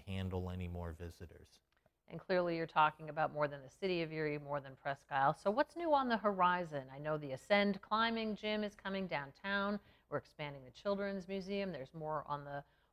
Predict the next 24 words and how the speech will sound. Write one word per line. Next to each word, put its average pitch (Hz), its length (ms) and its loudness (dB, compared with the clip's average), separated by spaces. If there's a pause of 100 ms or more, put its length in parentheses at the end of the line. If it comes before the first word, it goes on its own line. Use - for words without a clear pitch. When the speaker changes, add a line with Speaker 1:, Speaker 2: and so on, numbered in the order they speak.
Speaker 2:
waterfront 185 800 4
with 143 180 -2
rooftop 180 760 2
spots 175 680 2
and 170 420 -2 (240)
new 180 160 -2
sports - 400 -4
facilities 151 440 0
too. 220 280 -2 (420)
Speaker 1:
Yeah, 160 280 10 (100)
it, 139 160 4
you 139 140 4
know, 117 320 8 (260)
we're 131 160 6
seeing 143 440 4
expansion 117 720 0
all 98 360 4
over. 101 500 4
I 98 40 -6
mean, 92 320 -4
it's, 95 360 -4 (220)
you 101 80 -6
know, 95 140 -4
there, 101 240 -2